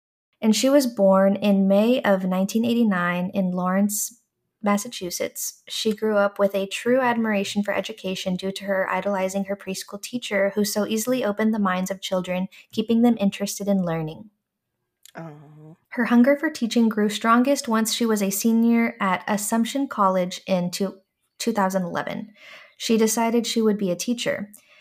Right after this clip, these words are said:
Speaker 1: While student teaching, her talents were clearly demonstrated as she helped kids struggling in math. Students could actually grasp concepts when she would break them down and explain them her way, and students thought she was so nice and very helpful.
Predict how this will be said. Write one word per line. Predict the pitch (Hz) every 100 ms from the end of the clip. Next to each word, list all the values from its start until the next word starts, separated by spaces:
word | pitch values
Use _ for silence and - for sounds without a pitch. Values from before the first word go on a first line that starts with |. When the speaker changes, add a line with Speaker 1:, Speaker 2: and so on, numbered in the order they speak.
| - _
Speaker 1:
While | 220
student | 220 - 294 277
teaching, | 226 220 226
her | 220
talents | 214 214 220 226
were | 214
clearly | 208 220 240 254
demonstrated | 214 208 208 202 202
as | 190
she | -
helped | 185 190 -
kids | - 190 185
struggling | - 196 190 185
in | 175
math. | 170 214 160 - - - -
Students | - - 247 269 247
could | - 208
actually | 202 202 - 240
grasp | - 185 190 - -
concepts | - 220 214 185 - -
when | 190
she | 190 - 220
would | 214
break | 208 180
them | 185 190
down | 180 170
and | 175
explain | 175 - 180 180
them | 175
her | 196 214
way, | 180 165 175
and | 202 196
students | - 202 202
thought | - 202 196
she | -
was | 208 196
so | - 214
nice | 202 196 196
and | 185
very | 185 180
helpful. | 175 180 - - 208